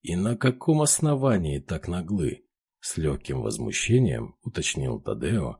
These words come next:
создавая впечатление оскорблённого человека. Не берите в голову. Скорее всего, эти монахи только внешне доминиканцы, а по сути – братья ордена иезуитов,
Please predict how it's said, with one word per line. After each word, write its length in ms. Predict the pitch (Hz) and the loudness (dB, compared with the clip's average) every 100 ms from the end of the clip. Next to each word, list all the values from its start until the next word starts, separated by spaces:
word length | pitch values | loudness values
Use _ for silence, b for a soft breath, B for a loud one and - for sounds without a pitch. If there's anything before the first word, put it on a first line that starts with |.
| _ _ | _ _
создавая 760 | - - 127 107 107 92 120 120 | -6 -2 -2 -2 -2 0 0 0
впечатление 880 | - 90 - - - 67 69 73 73 | -2 -6 -4 -6 -6 -4 -2 -2 -4
оскорблённого 960 | - 73 - - 57 55 52 55 55 - | -6 -4 -4 -4 -4 -4 -4 -4 -6 -4
человека. 720 | - 50 55 50 - - - _ _ _ _ _ - | -4 -4 -4 -6 -8 -14 -16 _ _ _ _ _ 6
Не 160 | 170 | 8
берите 460 | 156 165 139 117 85 | 10 8 8 6 -2
в 120 | 73 | -4
голову. 640 | 76 69 58 52 - - _ _ | -2 -2 0 -4 -6 -12 _ _
Скорее 640 | - - 180 165 87 80 76 | -4 -2 0 0 2 0 2
всего, 580 | - 82 85 156 151 _ | 2 2 2 0 0 _
эти 260 | 85 - - | -4 -2 0
монахи 680 | 151 - 120 143 - 107 - | 0 2 2 2 -2 -10 0
только 360 | 151 143 - | 2 2 0
внешне 500 | 135 139 139 123 170 | 2 4 4 2 -2
доминиканцы, 960 | 69 67 69 69 - 71 60 - - 50 _ _ _ _ | -2 -2 -2 -4 -4 -4 0 -2 -2 -12 _ _ _ _
а 120 | - | -4
по 180 | - 67 | 0 2
сути – 600 | - 147 160 - - - - | 4 4 2 0 -4 -6 -8
братья 580 | 65 73 127 - 127 | -2 2 2 4 0
ордена 600 | - - 92 85 95 98 | 0 -4 -4 -2 0 0
иезуитов, 1120 | 95 - 85 80 80 87 80 65 - - - | 0 -4 -2 -2 -2 -2 -2 -2 -4 -10 -10